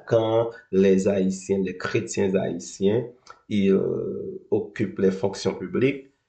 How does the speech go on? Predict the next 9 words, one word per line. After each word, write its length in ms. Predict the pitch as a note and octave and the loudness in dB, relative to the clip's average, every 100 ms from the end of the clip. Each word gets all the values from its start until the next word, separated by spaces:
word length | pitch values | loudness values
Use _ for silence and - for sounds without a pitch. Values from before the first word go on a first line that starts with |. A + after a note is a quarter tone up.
| _ _ - | _ _ -8
et 340 | F#2+ - - - _ - - - | -6 -6 -8 -16 _ -20 -20 -4
il 120 | G#2 | 2
n'y 120 | G2 | 4
a 80 | F#2+ | 4
pas 200 | F#2 G2 | 4 2
de 100 | G2+ | 2
changement. 460 | G2 A2+ A2+ D3 G2 | 0 -2 0 0 2
Voilà 300 | G#2 G2 F#2+ - | 2 2 -2 -6
pourquoi 680 | G2+ - G2 F#2 E2 - | -14 -10 -6 -6 -6 -10